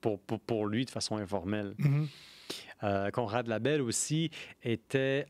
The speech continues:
Speaker 1: euh, un grand fan de hockey. Et à l'époque où est-ce que le Canadien gagnait pas encore d'argent, à l'époque où est-ce que les joueurs gagnaient pas encore d'argent, Conrad Labelle s'en allait à Montréal dépenser ses fortunes puis payait la traite à tous les joueurs du Canadien.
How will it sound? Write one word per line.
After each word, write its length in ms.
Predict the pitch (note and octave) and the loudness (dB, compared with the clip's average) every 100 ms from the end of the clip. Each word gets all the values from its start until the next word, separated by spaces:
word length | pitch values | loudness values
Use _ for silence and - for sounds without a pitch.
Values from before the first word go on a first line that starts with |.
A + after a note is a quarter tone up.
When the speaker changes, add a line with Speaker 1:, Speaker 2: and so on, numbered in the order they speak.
| - | -2
Speaker 1:
euh, 480 | G#2 G2+ G2+ G2+ B2 | 0 0 0 -2 -2
un 120 | A#2+ | -2
grand 240 | A2 B2 D#3+ | -2 0 -2
fan 340 | E3 E3 D3+ | -2 0 2
de 80 | B2 - | 0 0
hockey. 440 | A2 G#2+ - E3+ - - - | -2 0 0 -2 -4 -16 -8
Et 120 | - B2 | 0 0
à 60 | |
l'époque 260 | C#3 F3+ B3 | 2 0 2
où 60 | G3+ | 0
est-ce 100 | - | 0
que 80 | D#3+ | 0
le 140 | C3+ | 0
Canadien 680 | A#2 G3+ G3+ E3+ C#3+ E3+ F#3+ - _ _ - | 2 2 2 2 2 2 -2 -6 _ _ -2
gagnait 300 | C3+ A2+ G#2+ | 2 4 2
pas 120 | - | 0
encore 240 | C#3 B2+ B2+ | 0 2 2
d'argent, 240 | G#2 G#2+ | 0 0
à 40 | D3+ | 0
l'époque 320 | C#3 A3+ A#3 | 0 0 2
où 60 | E3+ | 2
est-ce 100 | - | 2
que 80 | |
les 260 | E3+ C#3+ A#2+ | 2 4 4
joueurs 340 | G#2 C3+ E3+ D3+ | 2 2 2 2
gagnaient 200 | A2+ A2+ | 0 0
pas 140 | C3 | -2
encore 200 | C3+ C#3 | 0 -2
d'argent, 360 | A#2 F#2+ A#2+ D3+ | 0 0 -2 -2
Conrad 320 | D3 D3 F3+ | 0 0 0
Labelle 320 | C3 C#3 D#3+ | 0 2 0
s'en 200 | - C#3+ | 0 0
allait 120 | C3 | 0
à 60 | D3+ | 0
Montréal 500 | C#3 A2+ A2 A#2+ C#3 - - - | 0 0 0 0 -2 -4 -8 0
dépenser 360 | C3+ A#2+ G#2+ A#2+ | 0 0 -4 -6
ses 120 | - | -8
fortunes 540 | - A2 - C3+ C#3+ | -6 -4 -2 0 0
puis 100 | A#2 | -2
payait 300 | A2 A#2+ A#2+ | -2 0 2
la 120 | B2 G#2+ | 0 -2
traite 220 | B2 B2 | -2 -4
à 40 | |
tous 160 | G#2 C3+ | -6 -4
les 120 | B2+ A2 | 0 2
joueurs 180 | A#2 | 0
du 100 | A2 | -2
Canadien. 460 | G2+ G#2+ G2+ G2 G#2+ | -4 -2 -2 -2 -6